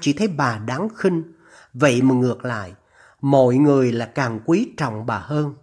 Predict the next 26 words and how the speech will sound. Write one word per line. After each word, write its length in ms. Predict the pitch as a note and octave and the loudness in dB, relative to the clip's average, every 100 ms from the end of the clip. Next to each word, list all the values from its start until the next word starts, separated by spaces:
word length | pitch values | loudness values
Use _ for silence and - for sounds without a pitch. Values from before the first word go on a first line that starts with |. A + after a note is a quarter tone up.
| _ _ | _ _
Em 140 | E3 C3+ | -6 -4
có 100 | F3 | -6
thấy 180 | G3 F#3+ | -8 -4
kỳ 260 | D3+ A2 F2+ | -2 -2 -4
không? 300 | - C3 B2+ - _ _ _ _ _ _ - | -12 -14 -14 -18 _ _ _ _ _ _ -2
Dù 280 | F3 D3 B2 | 4 4 2
sao 540 | - F#3 F#3 F3 E3+ E3+ | -4 -6 -4 -2 -2 0
thì 100 | C3+ | 0
mẹ 140 | A#2 | 0
anh 220 | C3+ E3+ | -4 -8
cũng 160 | F3+ G#3 | -4 -4
là 120 | C#3+ A#2 | -2 -4
vợ 320 | A#2+ F#2 A2 | -4 -6 -10
tác 240 | F#3+ G#3 - | -10 -10 -6
giả. 380 | C3 G#2 G#2 C#3+ _ _ _ _ _ _ - | -6 -6 -12 -16 _ _ _ _ _ _ -10
Nhưng 540 | D#3 D#3+ D3+ D3 C#3+ | 2 6 8 6 6
cuốn 200 | G3+ A3+ A3+ | 4 2 4
truyện 260 | D3+ G#2+ G#2+ | 2 2 -2
trọng 240 | A#2+ G#2+ A2 | -4 -4 -2
tâm 200 | E3 D#3+ | 0 0
là 100 | A2 - | -4 -2
cô 160 | D#3+ | 0
giáo 380 | D3+ D3 D3 G3 | 0 -4 -4 -6
em. 300 | D#3+ D3+ C#3 - _ _ - _ | -6 -6 -8 -12 _ _ -20 _
Hình 220 | E3 B2+ | 2 6
như 300 | D3 E3 D#3+ | 8 8 6